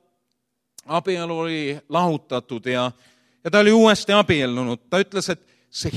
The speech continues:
hind on liiga kõrge, mida ma olen pidanud kõige selle eest maksma. Eile ma olin ühel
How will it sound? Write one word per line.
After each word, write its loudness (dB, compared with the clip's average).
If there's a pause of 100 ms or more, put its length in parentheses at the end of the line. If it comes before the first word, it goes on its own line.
(120)
hind -10 (320)
on -8
liiga -8
kõrge, -12
mida -16
ma -16
olen -18
pidanud -14 (420)
kõige -4
selle -12
eest -20
maksma. -20 (4000)
Eile -4
ma -8
olin -10
ühel -12